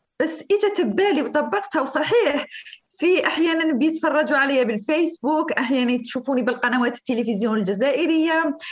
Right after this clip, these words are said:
تجيني أخبار من الأهالي، من أولاد العم أو أولاد الخال، إنه حكوا علي وحكوا مع أمي، أوكي، ولا أختي هي كانت بهال-، بهالحصة وهي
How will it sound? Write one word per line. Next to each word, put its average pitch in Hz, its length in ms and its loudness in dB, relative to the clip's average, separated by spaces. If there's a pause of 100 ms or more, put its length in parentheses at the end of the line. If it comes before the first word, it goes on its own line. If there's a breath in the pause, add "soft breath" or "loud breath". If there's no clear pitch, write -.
(160 loud breath)
تجيني 277 480 2
أخبار 247 420 0
من 247 200 2
الأهالي، 247 560 0
من 208 240 -2
أولاد 220 360 0
العم 208 380 0
أو 175 100 0
أولاد 214 320 0
الخال، 214 380 -2
إنه 214 200 0
حكوا 220 360 -2
علي 202 340 2
وحكوا 220 320 -4
مع 208 240 -2
أمي، 208 240 -2
أوكي، 220 260 -2
ولا 202 280 0
أختي 208 340 -4 (340 loud breath)
هي 233 220 2
كانت 214 320 -2
بهال-، 220 460 0
بهالحصة 214 1160 0
وهي 220 280 0